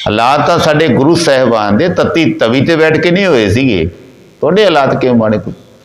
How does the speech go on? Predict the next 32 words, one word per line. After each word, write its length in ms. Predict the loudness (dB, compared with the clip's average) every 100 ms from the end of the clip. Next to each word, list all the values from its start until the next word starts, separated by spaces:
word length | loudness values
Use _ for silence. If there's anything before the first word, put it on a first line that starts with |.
| _ _ _ -4
ਹਾਲਾਤ 360 | -2 0 0
ਮਾੜੇ 380 | 2 2 2 2
ਕਿ 160 | 0 0
ਤੁਸੀਂ 560 | -2 0 -2 0 -4 -6 -18 -20 -20 _ _ _ _ -2
ਭਜਨ 320 | 0 2 0
ਬੰਦਗੀ 400 | 0 2 2 2
ਦਾ 120 | 0
ਤੁਹਾਨੂੰ 320 | 0 0 0
ਮਾਰਗ 320 | 0 0 0
ਹੀ 40 | 0
ਨਹੀਂ 140 | 0
ਪਤਾ 300 | 0 0 0
ਤੇ 160 | 0 0
ਦੂਸਰੇ 500 | 0 0 0 0 0
ਦੁਨੀਆ 460 | 0 0 0 0
ਨੂੰ 160 | 0 0
ਕੀ 160 | 0 0
ਸਿਖਾਓਗੇ? 580 | 0 -2 -2 -2 -4 -6 -14 -20 -20 -20 -20 -20 _ _ _ _ _ _ _ _ _ -4
ਕਿ 100 | 0
ਦੁਨੀਆ 340 | 0 0 0
ਨੂੰ 140 | 0 0
ਤੁਸੀਂ 300 | 0 0 0
ਕੀ 160 | -2
ਸਿੱਖਿਆ 400 | 0 -2 0 0
ਦੇ 160 | 2 0
ਦੋਗੇ 560 | 0 0 0 0 -2 -6 -14 -20 -14 -4
ਕਿ 280 | -2 -2 -2
ਭਜਨ 280 | -2 0 0
ਬੰਦਗੀ 480 | 0 2 0 0 0
ਕਰਨ 240 | 0 0
ਵਾਲੇ 260 | 0 0 0
ਭਾਈ 480 | 0 0 0 -2